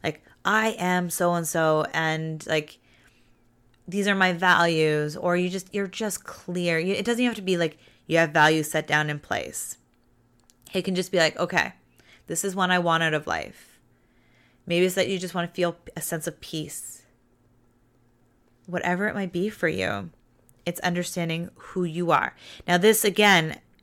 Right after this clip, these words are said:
I've been on a self-love journey for a long time. It's not, I'm not perfect. I'm still discovering parts of me, especially since, like, being locked up with my kids for, like, months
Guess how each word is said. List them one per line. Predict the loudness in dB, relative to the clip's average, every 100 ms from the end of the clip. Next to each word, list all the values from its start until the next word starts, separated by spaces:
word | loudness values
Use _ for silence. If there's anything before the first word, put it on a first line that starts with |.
| _ _ _ _ _ -2
I've | 0
been | 4
on | 4 4
a |
self-love | 2 0 0 -4
journey | -2 -2 -2
for | -2
a | -2
long | -2 -4 -4
time. | -8 -8 -6 -6 -8 -12 _ _ _ _ _ _ _
It's | -10 -6
not, | -4 -4 -4
I'm | -4
not | -4 -6
perfect. | -6 -6 -4 -8 -10 -20 -20 _ _ _ _ _ _ _ _
I'm | 0 0
still | -2 -2 -2
discovering | 0 -4 -2 -2 -4
parts | -2 -2 -2
of | -6 -8
me, | -8 -8 -10
especially | -10 -6 -6 -4 -4 -4
since, | -4 -6
like, | -6 -4
being | -4 -2
locked | 0 -2 -2
up | -6
with | -4 -4
my | -6
kids | -4 -4 -4 -6
for, | -2 2
like, | 2 -2
months | 0 2 2 -2 -10